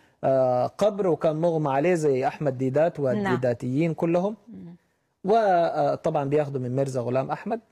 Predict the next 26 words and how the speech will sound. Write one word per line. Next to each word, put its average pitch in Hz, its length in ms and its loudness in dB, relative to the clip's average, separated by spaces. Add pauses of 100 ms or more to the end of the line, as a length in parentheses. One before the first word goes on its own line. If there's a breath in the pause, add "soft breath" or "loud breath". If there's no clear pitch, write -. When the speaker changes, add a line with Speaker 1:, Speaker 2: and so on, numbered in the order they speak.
(680)
Speaker 1:
وبعد 196 340 0
كده 165 440 0 (1080)
بالتالي 156 480 2
ليس 156 260 0
هناك 131 400 -4
موت 160 320 0
ولا 220 180 2
قيامة. 214 400 -2 (440)
طلع 180 280 2
عاش 180 180 -2
كده 160 180 -4
بعد 139 200 -2
كده 147 220 -2
المسيح. 127 420 -10 (120)
الشيطان 180 720 0
يرتعب 160 880 -2
من 120 140 -6
القيامة. 113 800 -4 (1080 soft breath)
ده 147 80 0
اللي 165 120 -2
عمله 160 320 -4
المسيح. 135 640 -8
هذه 151 320 -2
التعاليم 147 680 -2 (440)
رمزية. 123 500 -4 (400)
Speaker 2:
مم. 185 300 -16